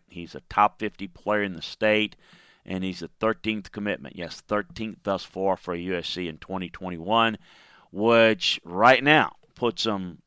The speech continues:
right there with Oregon, maybe a little bit behind, uh, in fifth nationally. Um, Ian Jackson will announce his commitment on May twenty-eighth. He is, um, linebacker, uh, and, um,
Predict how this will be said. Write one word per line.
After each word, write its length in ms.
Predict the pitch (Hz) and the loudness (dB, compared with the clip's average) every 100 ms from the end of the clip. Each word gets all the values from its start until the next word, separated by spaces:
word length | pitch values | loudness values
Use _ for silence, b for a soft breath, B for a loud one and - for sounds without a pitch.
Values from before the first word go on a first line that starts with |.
| _ | _
right 420 | 85 87 98 113 - | -12 0 4 4 2
there 420 | 113 113 113 110 - | 2 2 2 0 -6
with 400 | 87 87 113 120 | -10 -2 0 2
Oregon, 580 | 117 117 113 120 113 b b b b | 4 4 2 -2 -4 b b b b
maybe 320 | 82 95 104 | -6 -4 0
a 60 | 107 | 0
little 200 | 104 107 | 0 -2
bit 200 | 101 - | -4 -4
behind, 560 | 104 101 104 82 90 87 B B B - | -4 0 0 0 -8 -12 B B B -10
uh, 240 | 90 90 - | -2 -2 -2
in 160 | 90 | -10
fifth 240 | 82 92 - | -6 -8 -6
nationally. 560 | 92 87 - 76 62 - | -8 -8 -8 -14 -18 -10
Um, 340 | 92 87 85 - | -6 -4 -6 -6
Ian 300 | 131 139 120 | 0 0 0
Jackson 640 | 101 113 123 - 143 139 b b b - | 4 4 4 0 -2 -4 b b b -8
will 200 | 104 104 | -2 0
announce 320 | 104 107 - | 0 0 0
his 200 | 117 113 | -2 -2
commitment 520 | 110 95 90 92 - | -4 -6 -6 -8 -10
on 360 | 92 92 92 92 | -6 -6 -6 -6
May 180 | 98 | -6
twenty-eighth. 720 | 92 - 95 90 85 104 127 - | -6 -10 -8 -6 -2 -2 -2 -6
He 100 | 101 | -8
is, 480 | - 98 95 87 b b b b | -4 -4 -2 -6 b b b b
um, 480 | - 92 92 90 90 _ - | -4 0 0 -2 -8 _ -4
linebacker, 680 | 104 107 104 101 - 113 117 _ b b _ | 0 2 2 0 0 -4 -4 _ b b _
uh, 300 | 90 90 90 87 | -4 -2 -2 -4
and, 400 | - 92 92 92 | -8 -8 -8 -6
um, 560 | 90 90 87 87 85 | -6 -4 -4 -6 -10